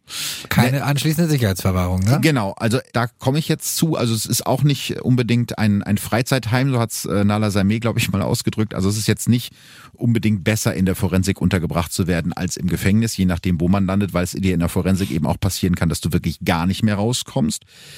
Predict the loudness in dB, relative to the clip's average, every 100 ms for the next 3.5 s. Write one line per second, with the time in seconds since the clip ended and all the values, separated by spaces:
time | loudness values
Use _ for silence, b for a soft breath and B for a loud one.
0 | B B -2 -2 0 0 2 2 2 0
1 | 2 2 2 0 0 2 2 2 0 2
2 | 0 0 2 2 2 2 0 -2 -10 B
3 | B B -2 0 0